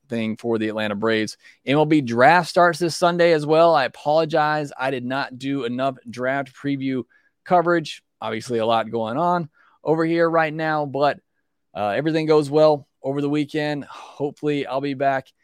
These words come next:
and, and able and awake enough to, uh, recap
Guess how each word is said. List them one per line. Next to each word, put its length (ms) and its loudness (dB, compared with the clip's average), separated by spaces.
and, 280 -8
and 80 -4
able 320 -4
and 340 -10
awake 340 -4
enough 320 -2
to, 340 -4
uh, 80 -10
recap 540 -4